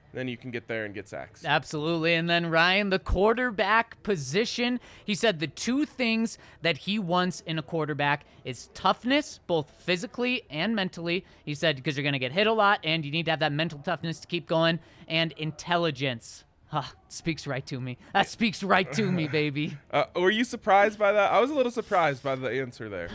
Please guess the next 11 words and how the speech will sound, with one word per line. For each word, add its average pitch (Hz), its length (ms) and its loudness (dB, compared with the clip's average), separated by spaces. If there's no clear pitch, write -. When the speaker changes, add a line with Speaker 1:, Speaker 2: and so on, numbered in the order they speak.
Speaker 2:
Oh, 247 140 2
what, 214 340 2
what 196 180 2
did 214 140 -4
you 226 120 -6
think? 123 360 -8
Speaker 1:
<laughs> - 20 -2
I 226 120 0
don't 247 220 2
know. 180 480 6
Um, 143 540 2